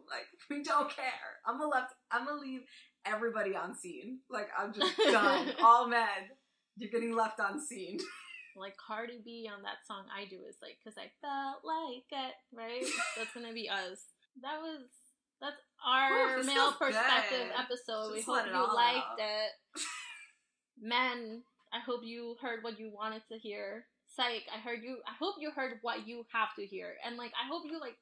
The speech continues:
Speaker 2: process it. Because really, like, this is, this goes beyond our podcast. This goes to how you deal with
Speaker 1: Mm-hmm.
Speaker 2: women every day in your life.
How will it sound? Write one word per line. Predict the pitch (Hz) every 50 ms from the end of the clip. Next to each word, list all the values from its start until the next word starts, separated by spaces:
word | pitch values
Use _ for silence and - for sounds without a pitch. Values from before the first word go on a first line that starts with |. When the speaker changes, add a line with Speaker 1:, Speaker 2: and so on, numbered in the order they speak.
| _
Speaker 2:
process | - 214 196 190 190 - - - - - -
it. | 180 175 147 - _ _ _ _ _ _ _ _ _ _ _
Because | 220 247 233 269 254 240 247 226 233
really, | 254 269 269 269 262 285 285 285 285
like, | 262 240 220 214 202 - - _ _ _ _ _ _
this | 247 254 262 247 254
is, | 277 285 262 254 240
this | 254 247 247 -
goes | 269 247 247 247 -
beyond | 254 233 226 226 226 220
our | 208 -
podcast. | 247 - - - - 240 214 220
This | 214 220 214 226
goes | 220 214 - - -
to | 226 220 208 208 190 - _ -
how | 247 226
you | 220 214 220
deal | 220 240 240 247
with | 262 269 262
Speaker 1:
Mm-hmm. | 254 247 254 247 240
Speaker 2:
women | 233 233 226 226 - 226
every | 226 220 202 226 233 214 185
day | 214 208 196 190 185 185 185 190
in | 196 202
your | 190 196 - 165
life. | 180 175 175 170 170 208